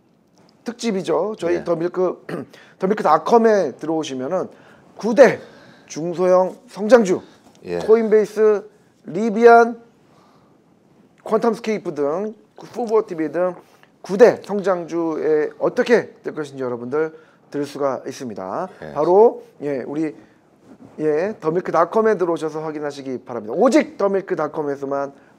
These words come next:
Speaker 1: 볼 수 있습니다.
Speaker 2: 성장주는 리스크가 큽니다. 그러니까 리스크가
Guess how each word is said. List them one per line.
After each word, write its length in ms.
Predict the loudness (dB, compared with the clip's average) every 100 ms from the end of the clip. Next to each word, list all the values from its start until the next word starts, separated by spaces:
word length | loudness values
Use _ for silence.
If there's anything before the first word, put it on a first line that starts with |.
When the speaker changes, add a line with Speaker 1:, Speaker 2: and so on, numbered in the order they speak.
| -12
Speaker 1:
볼 140 | -10
수 300 | -10 -10 -10 -12
있습니다. 380 | -14 -14 -14 -16 _ _ _ -16
Speaker 2:
성장주는 760 | -8 -2 -2 -2 -6 -8 -8
리스크가 400 | -10 -4 -2 -2
큽니다. 680 | -4 -2 0 4 2 0 -8
그러니까 280 | -8 -8 -6
리스크가 720 | -8 -8 -2 2 2 2 -2